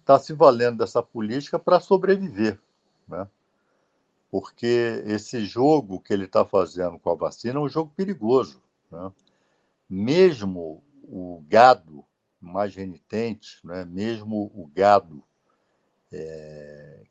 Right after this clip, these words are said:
que segue de forma vociferante a Bolsonaro, num dado momento,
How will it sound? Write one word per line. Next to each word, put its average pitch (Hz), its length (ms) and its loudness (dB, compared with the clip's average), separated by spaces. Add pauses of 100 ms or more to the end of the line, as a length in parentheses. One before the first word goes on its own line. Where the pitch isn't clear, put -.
que 95 160 -12
segue 80 920 -2
de 76 160 -20
forma 101 400 0
vociferante 98 920 0
a - 20 -2
Bolsonaro, 87 800 0 (640)
num 180 240 -2
dado 131 260 8
momento, 101 840 -2